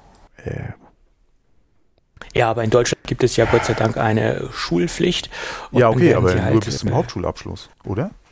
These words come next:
Speaker 1: Ja. Und die sind ja elfte und zwölfte. Also die, äh,
Speaker 2: Ach
Speaker 1: da
Speaker 2: so,
Speaker 1: hat sich
Speaker 2: ja,
Speaker 1: das mit
Speaker 2: okay.
Speaker 1: Schulpflicht ja erledigt, ja.
Speaker 2: Äh, ja, leider. Und, äh, die armen Eltern, äh, nicht die armen Eltern, sondern die armen Kinder,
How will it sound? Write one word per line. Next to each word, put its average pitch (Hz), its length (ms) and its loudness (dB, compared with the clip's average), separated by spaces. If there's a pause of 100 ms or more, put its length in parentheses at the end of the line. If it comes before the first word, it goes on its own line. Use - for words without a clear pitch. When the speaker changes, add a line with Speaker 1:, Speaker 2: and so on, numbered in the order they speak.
(300)
Speaker 1:
Ja. 101 220 -4 (880)
Und 101 80 -2
die 104 60 4
sind 104 120 2
ja 101 80 2
elfte 101 260 0
und 104 60 0
zwölfte. 107 420 -4 (1300)
Also 95 180 0
die, 98 320 -4
äh, - 140 -4 (220)
Speaker 2:
Ach 123 120 0
Speaker 1:
da - 40 -4
Speaker 2:
so, - 160 2
Speaker 1:
hat 127 80 2
sich 123 120 0
Speaker 2:
ja, 120 40 0
Speaker 1:
das 120 140 -4
mit 123 100 -4
Speaker 2:
okay. - 100 -6
Speaker 1:
Schulpflicht 117 300 -2
ja 110 100 0
erledigt, 110 440 -4
ja. 98 60 -10 (920)
Speaker 2:
Äh, 117 260 2 (100)
ja, 127 220 2
leider. 110 400 -2 (160)
Und, 123 340 2
äh, 113 440 0
die 120 160 -4
armen 131 320 4
Eltern, 143 560 4
äh, 131 180 2
nicht 123 200 2
die 131 80 4
armen 117 180 2
Eltern, 120 320 4
sondern 120 160 4
die 120 100 2
armen 127 340 2
Kinder, 139 460 2